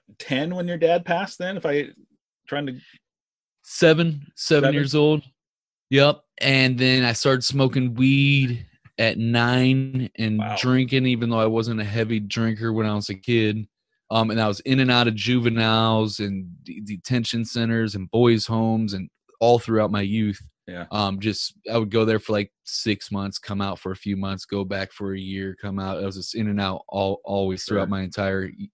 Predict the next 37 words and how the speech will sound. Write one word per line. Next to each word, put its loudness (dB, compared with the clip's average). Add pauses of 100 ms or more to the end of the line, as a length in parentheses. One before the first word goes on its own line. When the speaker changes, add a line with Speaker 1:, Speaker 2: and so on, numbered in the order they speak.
Speaker 1:
Yeah. -6
Speaker 2:
youth. 2 (1400)
And 4
then, 6
um, 0 (240)
by 4
the -2
time 2
I 6
was 4
seventeen, 2 (600)
uh, -2 (160)
I 0
went 2
out 2
and -4
caught 0
some -4
cases. -2 (200)
We 0
were, -4 (400)
we -2
were, -6 (340)
we, 0 (540)
dude, 2
the 4
whole, 2
we, -2 (380)
it, -6
don't 8
get 6
me 4
wrong, 6
it 2
was -2
stupid, 2
uh, 2